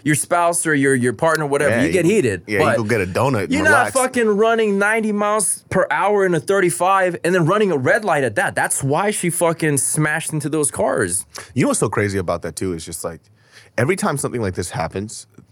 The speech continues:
Speaker 2: the person who's driving always survives. They
Speaker 1: Dude,
Speaker 2: always
Speaker 1: she got <laughs> away with, like, scratches and minor injuries,
Speaker 2: they
Speaker 1: man.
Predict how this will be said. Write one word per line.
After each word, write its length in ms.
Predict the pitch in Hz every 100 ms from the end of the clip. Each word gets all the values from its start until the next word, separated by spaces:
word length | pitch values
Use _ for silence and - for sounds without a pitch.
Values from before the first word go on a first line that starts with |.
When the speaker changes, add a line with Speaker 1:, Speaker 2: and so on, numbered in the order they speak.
| -
Speaker 2:
the 100 | -
person 360 | 123 127 165
who's 220 | 156 117 92
driving 320 | 90 85 101
always 260 | 78 85 87
survives. 440 | 101 123 - - _ _ - 131
They 60 |
Speaker 1:
Dude, 100 | 95 -
Speaker 2:
always 380 | - 247 440 -
Speaker 1:
she 120 | 262
got 460 | 185 - 208 220 -
<laughs> 0 |
away 360 | 220 - 262 -
with, 220 | 269 -
like, 300 | 254 226 202 -
scratches 800 | - - - 254 254 - - 220
and 140 | 214 214
minor 400 | 214 - 208 208
injuries, 420 | 196 180 180 156
Speaker 2:
they 100 | 143
Speaker 1:
man. 140 | 170